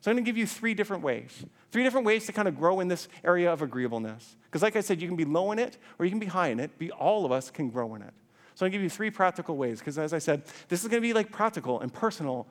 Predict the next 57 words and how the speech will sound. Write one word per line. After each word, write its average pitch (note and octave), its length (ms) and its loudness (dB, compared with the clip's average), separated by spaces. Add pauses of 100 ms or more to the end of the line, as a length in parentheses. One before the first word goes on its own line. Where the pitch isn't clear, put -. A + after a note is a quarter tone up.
(160)
and F3 100 6
I E3 40 4
hope A3+ 180 2
it A#3+ 60 -4
can F#3+ 120 0
make F3+ 360 2
a D#3+ 40 0
difference C#3+ 460 0
on, D#3+ 120 2
like, C#3 200 2 (320)
you G3 80 0
know, B2 100 2
tomorrow E3+ 380 2
morning D#3 320 2
in C3 140 2
meetings B2+ 320 -2
that A#2+ 80 -10
you A#2 100 -6
might A#2 160 -6
have A#2 240 -8
or A2+ 60 -10
whatever. A#2 360 -8 (380)
So - 100 -8
I'm D3 40 0
gonna D3+ 100 2
give C#3 80 -2
you - 40 -12
three D#3+ 140 -2
ideas B2 320 -2
for - 120 -14
how C3 100 0
you B2+ 160 -4
can A#2 100 -8
grow A2+ 180 -6
in G#2+ 60 -10
this. G#2+ 160 -16
Letting F3+ 220 2
things G3 220 -4
go, D#3+ 260 -2 (500)
asking E3+ 320 4
more F3 140 0
questions, C3+ 540 -4 (120)
and C3+ 120 -4
choosing C#3 260 0
the C3 60 0
right C3 240 4
time A2 380 -2 (240)
for - 100 -14
conversations, - 760 -12 (220)
okay? C3+ 160 -18 (320)
So - 100 -10
first, - 260 -6 (600)
so - 160 -14
first, - 280 -14 (140)
letting A#2 160 -2
things G#2+ 160 -12
go. A2 120 -12